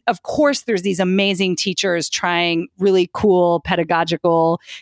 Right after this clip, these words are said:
kind of things in their classroom, and they're pushing the buttons, and they're, you know, their students love them. Um, there's people doing,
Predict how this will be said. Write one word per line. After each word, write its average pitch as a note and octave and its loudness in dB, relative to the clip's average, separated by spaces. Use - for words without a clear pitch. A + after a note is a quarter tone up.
kind F#3+ -2
of F3+ -4
things G3+ 0
in G3 2
their F3+ 0
classroom, F3 0
and E3 2
they're D#3+ 2
pushing G3+ 0
the F#3 2
buttons, F3 0
and E3 0
they're, D#3+ 0
you F#3 2
know, E3+ 0
their E3 0
students G#3+ 0
love F3+ 0
them. F3 0
Um, E3+ 0
there's F#3+ 0
people G#3+ 0
doing, F3+ 0